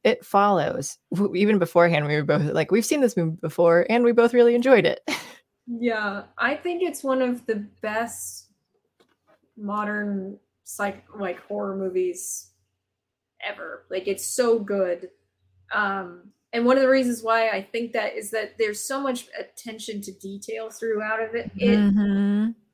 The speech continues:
Speaker 2: and it's, and it cover, it, it's one of those things where it's all like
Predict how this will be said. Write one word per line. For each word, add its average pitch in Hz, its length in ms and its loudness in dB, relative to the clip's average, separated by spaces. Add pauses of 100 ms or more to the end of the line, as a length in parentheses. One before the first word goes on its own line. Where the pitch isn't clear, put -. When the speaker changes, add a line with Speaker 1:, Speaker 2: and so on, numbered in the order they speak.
(380)
Speaker 2:
and 240 140 6
it's, - 520 2
and 226 120 2
it - 140 -2
cover, 247 540 4
it, 233 240 0 (160)
it's 233 280 0
one 294 120 4
of 302 60 4
those 269 200 4
things 254 280 2
where 226 120 2
it's 208 160 -4
all 220 160 2
like 202 280 -2